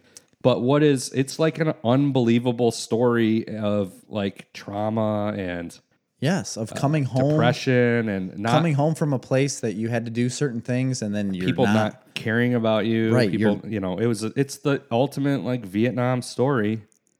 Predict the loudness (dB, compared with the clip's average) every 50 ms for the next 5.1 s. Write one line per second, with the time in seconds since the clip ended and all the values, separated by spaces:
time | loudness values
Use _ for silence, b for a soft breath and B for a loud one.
0 | _ _ _ _ _ 0 2 2 4 6 4 6 4 4 2 2 0 -2 -4 -8
1 | -8 -6 -4 -4 -2 -2 0 0 0 0 2 2 2 2 2 2 2 2 2 2
2 | 2 2 2 2 0 -2 -4 -8 _ _ _ b b b b b -6 -6 -4 -4
3 | -4 -4 -2 -2 0 2 2 2 2 0 -2 -2 -2 -2 0 0 0 -2 -2 -2
4 | -2 -4 -4 -6 -8 _ _ _ -4 -2 -2 -2 -2 -4 -6 -4 -4 -4 -4 -4
5 | -4 -6